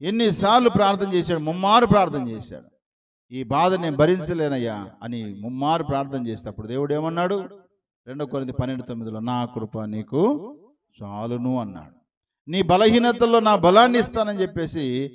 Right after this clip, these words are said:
దేవుడు తనతో మాట్లాడాడు. కారణం ఏంటో తెలుసా?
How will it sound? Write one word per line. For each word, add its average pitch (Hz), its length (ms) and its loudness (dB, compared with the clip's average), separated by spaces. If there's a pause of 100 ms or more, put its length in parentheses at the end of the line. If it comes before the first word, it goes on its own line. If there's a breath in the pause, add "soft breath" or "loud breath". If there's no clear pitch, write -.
(340)
దేవుడు 147 680 0
తనతో 131 280 -4
మాట్లాడాడు. 117 560 -8
కారణం 151 380 -6
ఏంటో 123 160 -10
తెలుసా? 113 420 -12